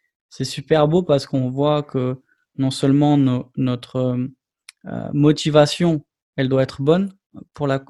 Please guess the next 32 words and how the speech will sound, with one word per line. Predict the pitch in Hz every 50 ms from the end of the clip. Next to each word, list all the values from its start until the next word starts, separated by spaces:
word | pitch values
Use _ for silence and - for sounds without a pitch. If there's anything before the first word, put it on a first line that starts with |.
| - - -
quand, | - 147 143 139 135 135 135 139
quand | - 139 135 139
on |
parle | 135 - 139 139
de | 139
colère, | 135 - 143 143 156 170 170 - _ _ _ _ _ _ _ _ _ -
euh, | 147 139 - - - - 69 - - - -
notre, | 147 139 135 131 131 127 - - - -
euh, | 135 135 139 131 127 127 127 - -
nos | - 147 139 135
sentiments | 131 - - - 160 151 - - 170 160 160 170 185 180
et | 156
notre, | 135 127 117 - - -
euh, | 131 123 127 131 _ _ _ _ _ _ _ -
la | 135 131
manière | 143 156 165 175 185 180 165
dont | 156 143 139 -
on | 147
se | 139 - -
met | 147
en | 139 135
colère | 135 143 143 143 139
aussi | 131 123 - - 139
doit | 135 127 127
être | 127 - - 131 135
juste, | 135 135 160 214 233 - - - - - _ _ _ _ _ _ _ _ _ _ _ _
mais | 143 143 147
aussi | 156 151 - - 180
les | 147 139
buts | 135 131 147 190 208
qu'on | - - - 170 160
poursuit. | 143 - 147 - - - - 165 139 -